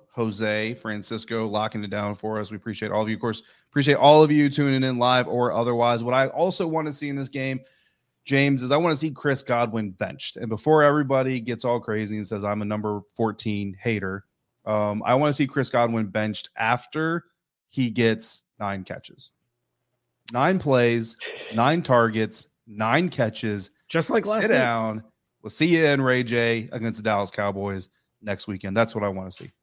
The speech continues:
Speaker 2: Uh, I can't say that I blame you for that. I mean, this is a team that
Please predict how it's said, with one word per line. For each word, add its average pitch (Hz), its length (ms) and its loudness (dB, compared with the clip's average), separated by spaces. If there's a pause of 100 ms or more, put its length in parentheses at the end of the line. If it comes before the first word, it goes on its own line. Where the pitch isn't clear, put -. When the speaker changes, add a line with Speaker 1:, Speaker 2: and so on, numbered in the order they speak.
(920)
Speaker 2:
Uh, 180 520 4
I 180 60 -2
can't 202 220 -2
say 214 140 2
that 185 140 2
I 156 60 4
blame 175 260 0
you 143 60 -2
for 139 160 -6
that. 143 220 2
I 143 60 0
mean, 135 160 -2
this 151 220 -4
is 131 100 -8
a 143 80 -2
team 160 380 -2
that 143 300 0